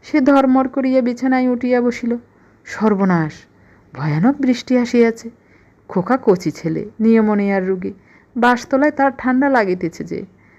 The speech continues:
পরক্ষণে ঘুমের ঘোরটুকু ছুটিয়া যাইতে নিজের ভুল বুঝিয়া আবার শুইয়া পড়িল। ভাবিল, "আহা,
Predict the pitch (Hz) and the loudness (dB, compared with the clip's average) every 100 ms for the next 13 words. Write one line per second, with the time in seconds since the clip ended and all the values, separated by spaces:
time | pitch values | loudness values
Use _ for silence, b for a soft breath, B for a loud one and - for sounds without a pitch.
0 | b - 185 160 156 - 226 349 - _ | b -4 0 2 0 -2 0 0 -4 _
1 | _ _ - 202 226 247 262 196 180 175 | _ _ -10 0 4 4 4 0 -4 -4
2 | - 185 240 185 180 202 208 180 160 247 | -6 -10 -8 -6 -2 -2 0 0 0 -4
3 | 330 b b b b - 160 156 208 202 | -6 b b b b -4 -2 2 2 2
4 | 147 196 202 151 147 214 233 202 185 254 | 2 0 0 -4 -4 -2 -2 -2 -2 -2
5 | 269 - 175 147 139 143 143 156 - b | -4 -6 -4 -4 -6 -10 -10 -12 -16 b
6 | b b b 175 160 151 151 226 - b | b b b -8 -2 -2 -2 -4 -8 b
7 | b b b _ 226 208 190 | b b b _ -2 0 0